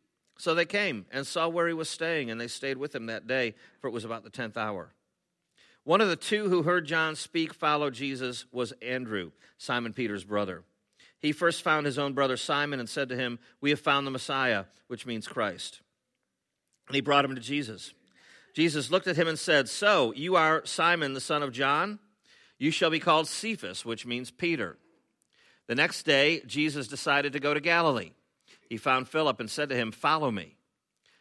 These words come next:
Now, Philip was from Bethsaida, the city of Andrew and Peter. Philip found Nathanael and said to him, "We have found him of whom Moses in the law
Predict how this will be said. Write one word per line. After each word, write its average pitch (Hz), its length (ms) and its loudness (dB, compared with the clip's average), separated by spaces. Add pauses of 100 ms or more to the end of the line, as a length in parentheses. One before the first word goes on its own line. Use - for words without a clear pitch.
(120)
Now, 120 140 2
Philip 160 360 2
was 139 140 -2
from 120 160 -4
Bethsaida, 147 520 -2
the 123 100 -8
city 131 340 -4
of 110 80 -6
Andrew 123 380 -4
and 110 120 -6
Peter. 110 320 -6 (540)
Philip 139 320 4
found 131 260 2
Nathanael 143 480 0
and 120 80 -4
said 139 220 -2
to 127 60 -2
him, 131 280 -2
"We 156 120 0
have 151 120 0
found 190 320 4
him 165 220 2
of 151 160 0
whom 165 240 0
Moses 175 400 4
in 170 100 -2
the 165 80 0
law 180 400 4